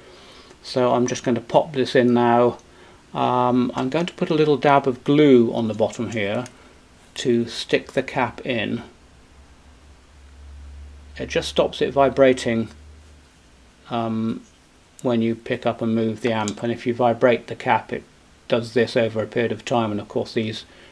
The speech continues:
joints become bad. I've done that with the H T caps too, so I'm just going to pop this in from the other side. Hopefully it will fit.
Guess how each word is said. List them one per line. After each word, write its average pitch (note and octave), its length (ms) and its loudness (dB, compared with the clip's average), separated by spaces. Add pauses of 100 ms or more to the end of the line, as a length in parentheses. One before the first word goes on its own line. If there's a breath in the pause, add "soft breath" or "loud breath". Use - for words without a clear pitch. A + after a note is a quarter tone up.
(160 loud breath)
joints A#2+ 340 2
become A2 340 -6
bad. A2+ 300 -4 (240 loud breath)
I've A#2+ 160 -2
done C#3+ 180 8
that C3 160 4
with C3 80 2
the B2+ 80 4
H A#2+ 220 2
T A#2+ 160 -2
caps - 320 -6
too, A#2 280 -4
so B2 360 -4 (440 loud breath)
I'm A#2 200 -4
just C3+ 180 -6
going C3 80 -2
to A#2+ 80 -10
pop - 240 -6
this C#3+ 240 2
in B2+ 220 -2
from A#2+ 160 -2
the B2 80 -2
other A#2 120 -4
side. F3+ 560 0
Hopefully - 440 -8
it - 80 -10
will - 100 -6
fit. - 520 -4